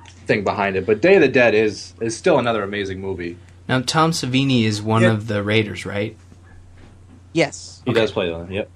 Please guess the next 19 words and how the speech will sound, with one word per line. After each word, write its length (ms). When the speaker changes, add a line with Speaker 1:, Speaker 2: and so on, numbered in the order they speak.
Speaker 1:
And 80
he's 120
in 140
Land 240
Speaker 4:
He's 100
Speaker 1:
of 60
the 120
Dead. 80
He's 140
in 100
everything, 360
I 280
think. 340
<laughs> 200
Speaker 4:
He's 440
in 160
lots 260
of 60
stuff. 540